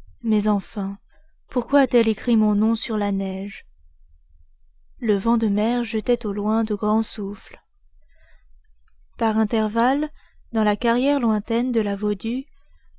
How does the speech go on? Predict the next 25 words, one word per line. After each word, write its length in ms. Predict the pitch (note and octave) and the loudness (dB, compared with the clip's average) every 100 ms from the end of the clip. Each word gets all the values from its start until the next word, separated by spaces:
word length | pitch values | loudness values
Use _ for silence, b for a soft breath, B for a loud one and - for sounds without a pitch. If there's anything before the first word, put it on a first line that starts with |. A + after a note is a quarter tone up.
| - | -4
la 180 | A3 | -2
troupe 300 | G#3 - D#4+ | -2 0 0
des 160 | B3+ A3+ | 2 2
mineurs 480 | G#3 G#3 A3+ B3+ A#3+ | 4 4 2 2 -2
grondait 440 | - A3 G#3+ A#3+ | -2 0 2 0
brusquement, 760 | B3 A3 A#3+ - A3+ G3+ G3 G3+ - - - - | -2 -2 -2 -2 -2 -2 -4 -8 -16 -20 -20 -4
avertissant 720 | A3 G#3 G3+ - G3+ - A#3+ | -2 0 -2 -2 -4 0 0
les 120 | A#3 | 0
passants 520 | G3+ G3 - - A#3 | -2 -4 -4 -2 -2
de 100 | A3 | 0
s'écarter 800 | G3+ - G#3 G3+ F#3+ - A3+ A#3+ - b b - | -2 -2 -2 -2 -6 -2 2 2 0 b b -2
et 140 | A3+ | -2
qu'une 260 | - G#3 G3 | 0 2 4
mine 320 | G#3+ A#3 A#3 | 4 4 2
allait 180 | A3 G3+ | 0 -2
faire 240 | G3 G#3+ G#3 | -2 -2 -2
explosion. 640 | - - G#3 F#3+ F#3+ F#3 - - - - - - - - - | -4 -6 -6 -6 -10 -12 -14 -20 -20 -20 -20 -20 -20 -20 -12
On 120 | - G#3 | 2 4
ne 100 | G#3 | 4
voyait 320 | G3+ G3 G3 | 4 0 0
pas 220 | - G#3+ | 0 0
le 100 | G#3 | 0
port 340 | - A3 G#3+ G#3+ | -2 -2 0 0
de 100 | G3 | -2
Saint-Sanson, 720 | - G3 A3 G#3+ - G3 | -2 -2 -2 -4 -6 -10